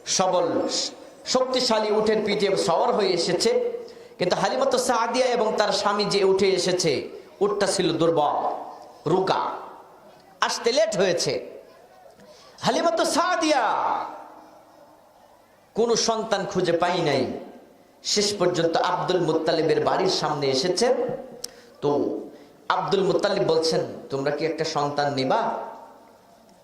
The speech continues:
বলে, "কেমন? পরিচয় দেন।" "আমার সন্তান আব্দুল্লাহ দুনিয়ার থেকে বিদায় নিয়েছে, আমার নাতি মোহাম্মদ সাল্লাল্লাহু আলাইহি সাল্লাম, এতিম স-, নাতি আমার, তাকে একবার দেখে যাও না মা।"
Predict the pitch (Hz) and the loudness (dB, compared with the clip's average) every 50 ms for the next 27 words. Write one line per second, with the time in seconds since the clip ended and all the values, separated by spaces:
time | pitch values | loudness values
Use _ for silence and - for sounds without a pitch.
0 | _ _ _ _ _ _ _ _ _ _ _ _ _ - 135 139 139 - 160 165 | _ _ _ _ _ _ _ _ _ _ _ _ _ -2 0 0 0 0 0 0
1 | 170 190 208 214 - - - - - - 160 165 165 165 180 165 165 170 - - | 2 2 0 0 -2 -4 -8 -6 -2 -2 0 0 2 2 2 2 2 2 2 0
2 | - - - - - - - - - - - - - - - - - 135 165 180 | 0 -2 -6 -8 -10 -12 -14 -18 -20 -20 -20 -20 -20 -20 -10 -6 -2 0 0 0
3 | 180 175 - 175 175 170 170 170 180 175 175 175 165 147 139 123 - - - 143 | 0 0 0 0 0 0 0 0 0 0 0 0 -2 -2 -4 -4 -6 -4 -4 -2
4 | 143 143 143 175 170 165 165 147 143 151 151 151 147 139 135 127 120 - - - | -2 -2 0 0 2 2 2 2 2 2 2 2 2 2 0 0 0 -2 -2 -4
5 | - - - 139 123 165 190 233 277 285 - - 202 208 185 165 170 175 185 180 | -6 -8 -12 -6 -2 0 2 2 2 2 0 0 0 0 2 2 2 2 2 2
6 | 170 165 165 160 160 156 - 156 131 131 127 - - - - - - - - - | 2 2 0 0 0 0 2 2 2 2 0 0 -4 -8 -12 -14 -18 -20 -20 -20
7 | - - - - - - - - - _ - 135 160 151 139 139 143 143 147 160 | -20 -20 -20 -20 -20 -20 -20 -20 -8 _ -2 0 0 0 0 0 0 -2 -2 -2
8 | 160 151 131 113 - - - - - - - - - 117 131 - 180 170 165 165 | -2 -2 -2 -4 -8 -12 -16 -20 -20 -20 -20 -8 -4 -2 0 0 0 0 0 0
9 | 160 160 - 160 156 156 156 160 175 165 165 156 151 151 - - 151 143 139 139 | 0 0 0 0 0 0 0 2 0 0 0 0 0 -2 -2 0 -2 -2 0 0
10 | 139 131 135 131 123 127 135 135 - 160 160 156 - - - - - - - - | 0 0 0 0 -2 -2 -2 -2 -2 -4 -6 -6 -6 -6 -6 -8 -8 -10 -10 -6
11 | 120 123 120 120 - 131 127 123 127 139 143 139 123 110 104 107 - - - - | -4 -4 -4 -4 -2 0 2 2 2 2 2 2 0 0 -2 -2 -4 -8 -10 -14
12 | - - - - - - 123 127 - - 127 123 - - 123 120 - 120 123 123 | -16 -18 -20 -20 -10 -6 -4 -4 -2 0 -2 -2 0 0 -2 0 0 0 -2 -2
13 | - - 151 135 113 - - 104 101 104 110 113 156 330 | -2 -2 0 0 0 0 -2 -4 -4 -2 -2 -2 -2 -2